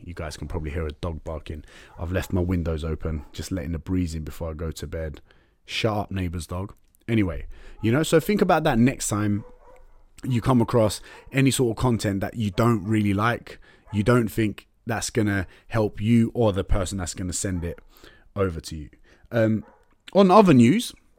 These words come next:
other than the dog that's barking, shut up. On other news, um, what about the whole, um, the covid thing? Jesus Christ. Now we can't meet. Is it over six people or seven people?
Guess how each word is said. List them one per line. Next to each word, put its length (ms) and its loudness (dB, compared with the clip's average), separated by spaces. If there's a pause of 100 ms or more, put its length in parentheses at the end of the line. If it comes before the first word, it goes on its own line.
(640)
other 200 6
than 160 6
the 80 6
dog 320 6
that's 200 2
barking, 720 4 (1300)
shut 260 2
up. 340 2 (520)
On 140 6
other 180 6
news, 320 2 (420)
um, 520 0 (2250)
what 160 -2
about 220 -2
the 80 -4
whole, 300 2
um, 520 -4
the 80 -14
covid 460 -2
thing? 400 -8
Jesus 380 -2
Christ. 520 -6
Now 200 2
we 100 4
can't 260 -2
meet. 160 0
Is 120 -6
it 40 -2
over 180 -6
six 260 -10
people 320 -10
or 40 -12
seven 300 -10
people? 380 -12